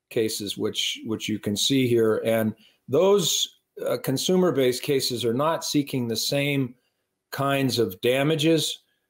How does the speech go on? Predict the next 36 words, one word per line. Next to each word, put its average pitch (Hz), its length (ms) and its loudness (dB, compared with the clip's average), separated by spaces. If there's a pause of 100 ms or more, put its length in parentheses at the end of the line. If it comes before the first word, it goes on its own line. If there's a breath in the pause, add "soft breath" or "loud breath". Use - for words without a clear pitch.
(200)
um, 120 560 -2
that 127 380 0
some 131 180 2
of 127 120 2
the 120 200 4
other 135 240 2
tort 143 380 -2
cases, 143 420 0
the 120 80 -2
nuisance 131 640 0
and 110 120 -6
trespass 131 680 0
and 107 120 -4
failure 131 260 4
to 123 60 4
warn 127 300 2
cases 135 500 0
are 120 80 0
seeking. 127 560 0 (480 soft breath)
Um, 120 340 -4
th-, 123 140 -14
these, 156 420 0
these 170 280 4
are 147 160 4
based 147 380 0
on 123 160 0
state 160 580 -2
consumer 143 640 0
laws, 139 640 2 (480)
uh, 117 140 -4
which 123 260 0
typically 127 480 2
are 123 200 2
codified 127 840 0
in 113 160 -6
statute. 131 680 0